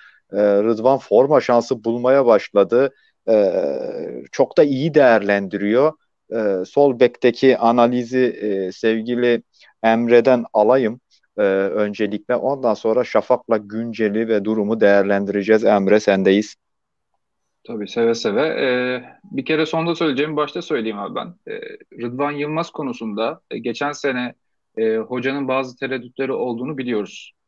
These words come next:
Speaker 2: E, genelde işte defansif anlamda En Sakala'nın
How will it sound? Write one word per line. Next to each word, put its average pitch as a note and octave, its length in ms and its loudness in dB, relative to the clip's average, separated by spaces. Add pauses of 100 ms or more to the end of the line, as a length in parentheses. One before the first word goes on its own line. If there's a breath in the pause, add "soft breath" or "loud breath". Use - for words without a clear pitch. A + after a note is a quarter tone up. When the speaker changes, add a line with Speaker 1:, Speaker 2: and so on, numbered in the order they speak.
(320)
Speaker 2:
E, G#2+ 240 -6
genelde A#2+ 440 -4
işte A#2+ 220 -8
defansif B2 460 -8
anlamda B2 320 -4
En A#2+ 120 -6
Sakala'nın B2 640 -6